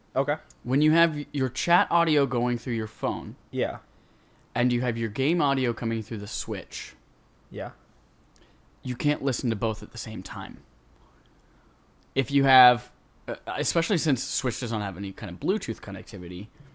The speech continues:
Speaker 2: you can't do wireless. You have to have this janky-ass connector. So the official licensed one for Splatoon is coming out, and it's a squid-shaped
Speaker 1: Yeah, this gaming headset. We talked about this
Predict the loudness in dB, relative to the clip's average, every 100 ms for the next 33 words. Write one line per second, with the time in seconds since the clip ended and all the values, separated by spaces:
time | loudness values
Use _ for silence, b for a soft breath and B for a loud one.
0 | b -20 -12 -6 -4 -4 0 2 2 0
1 | 0 0 2 0 2 0 0 0 -2 -2
2 | -2 -2 -8 _ -14 -6 -2 0 0 0
3 | 2 2 -2 -8 b b b b -2 2
4 | 2 2 -2 0 0 0 0 -2 4 6
5 | 6 2 -8 -10 -2 0 2 0 -2 0
6 | 0 2 2 2 0 -4 b b b b
7 | b b -14 -6 -6 -2 -2 0 4 4
8 | 4 0 -4 -4 -2 -2 -4 -6 -4 -4
9 | -4 -4 -4 -4 0 0 2 0 2 2
10 | 0 -8 -2 2 4 2 -2 -2 -2 -2
11 | -4 -2 -2 -2 -4 -4 -2 -4